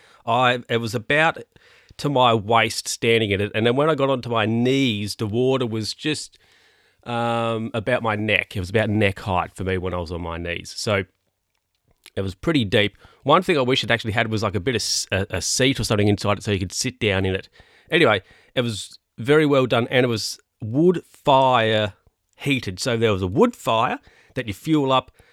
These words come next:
and then witchcraft happens through various pipes, and that heats and warms the water. So I think, uh, my sister had the fire going for, like, a day or so before. Anyway, as a result,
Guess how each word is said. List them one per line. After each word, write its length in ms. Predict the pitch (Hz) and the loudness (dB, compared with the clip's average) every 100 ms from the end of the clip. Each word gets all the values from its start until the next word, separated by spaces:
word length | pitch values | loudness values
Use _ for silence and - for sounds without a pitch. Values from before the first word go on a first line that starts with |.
| _ _ _ - | _ _ _ -2
and 240 | 120 127 | 2 2
then 480 | 123 123 120 117 110 - | 2 2 2 0 -4 -6
witchcraft 720 | 117 202 - - 135 120 - | -2 -2 -2 -2 2 2 2
happens 760 | 120 107 117 117 104 - - | -2 0 0 0 0 -2 -4
through 400 | - - 127 131 | -10 -10 -4 0
various 360 | 117 151 127 117 | 2 2 2 -4
pipes, 460 | - 107 101 - - | -4 0 0 -2 -4
and 160 | 101 | -2
that 140 | 107 - | -2 -4
heats 600 | 104 104 - - - - _ - | -6 -6 -6 -6 -6 -8 _ -4
and 160 | 107 104 | -4 0
warms 320 | 104 98 - | 2 2 -2
the 80 | 92 | -8
water. 540 | 87 110 110 117 - - _ - | -6 -2 0 -2 -6 -16 _ -12
So 140 | 110 | -10
I 40 | |
think, 380 | 90 143 143 - | -2 -2 -4 -8
uh, 100 | 110 | -8
my 160 | 110 104 | -4 -4
sister 360 | - 113 - | -6 -10 -8
had 380 | 98 107 104 95 104 | -8 -6 -8 -8 -12
the 120 | 113 | -14
fire 460 | 92 - 104 104 101 | -14 -10 -6 -4 -4
going 380 | 98 98 98 98 | -6 -4 -4 -4
for, 140 | - | -6
like, 160 | 101 - | -8 -8
a 60 | |
day 580 | 82 82 101 117 139 147 - | -14 -4 -2 0 0 0 0
or 200 | 127 127 | -2 -2
so 320 | - 127 127 | 0 0 0
before. 500 | 123 - 127 135 175 - - - - | -4 -6 0 2 2 -2 -20 -14 -6
Anyway, 260 | 127 120 - _ _ _ _ _ - | -2 -2 -6 _ _ _ _ _ -4
as 240 | 156 156 | -2 0
a 80 | 156 | 2
result, 680 | 127 98 101 120 110 - | 2 2 2 2 2 0